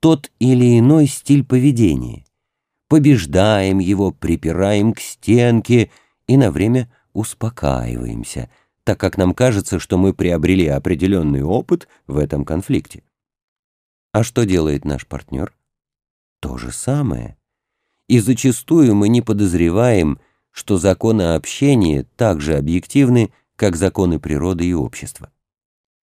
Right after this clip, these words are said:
Примером может служить следующий психологический эксперимент из теста Дембо. Перед вами вертикальная шкала. На её северном полюсе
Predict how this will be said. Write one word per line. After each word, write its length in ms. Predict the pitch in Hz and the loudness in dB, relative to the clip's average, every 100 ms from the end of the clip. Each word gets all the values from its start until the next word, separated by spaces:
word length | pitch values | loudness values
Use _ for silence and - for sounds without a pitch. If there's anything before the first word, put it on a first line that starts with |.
| _ _ _ _ _ _ - | _ _ _ _ _ _ 0
Примером 460 | 131 180 240 202 | 2 4 2 2
может 340 | 160 170 147 143 | 0 0 -2 -4
служить 500 | 110 113 160 147 - | -4 0 0 -2 -14
следующий 680 | - - 120 139 123 113 101 | -14 -2 0 2 2 0 -4
психологический 840 | - - - 82 85 78 - 73 69 | -6 -8 -6 -4 -2 -4 -6 -6 -6
эксперимент 600 | - - 123 185 185 - _ _ _ | -6 -4 0 2 2 -2 _ _ _
из 220 | - 104 - | -6 -6 -2
теста 400 | 143 143 - 104 | -2 -2 -4 -4
Дембо. 540 | 104 98 80 64 - _ _ _ _ _ _ _ _ _ _ _ | 0 2 0 -4 -10 _ _ _ _ _ _ _ _ _ _ _
Перед 260 | 127 120 120 | 2 2 2
вами 480 | 160 202 190 160 _ _ _ 104 | 2 4 4 2 _ _ _ -2
вертикальная 920 | 110 127 - 95 - 90 104 113 117 | 2 2 2 -4 0 0 0 -2 -4
шкала. 520 | - - 98 67 58 _ _ _ _ _ _ _ _ _ _ - | -6 -8 -6 -6 -10 _ _ _ _ _ _ _ _ _ _ -2
На 100 | 98 | 0
её 360 | 110 101 90 82 | 4 4 2 0
северном 680 | - 87 71 62 65 85 | 0 -2 -2 -2 -2 -2
полюсе 580 | 95 131 143 147 170 160 | 0 0 0 0 -2 -4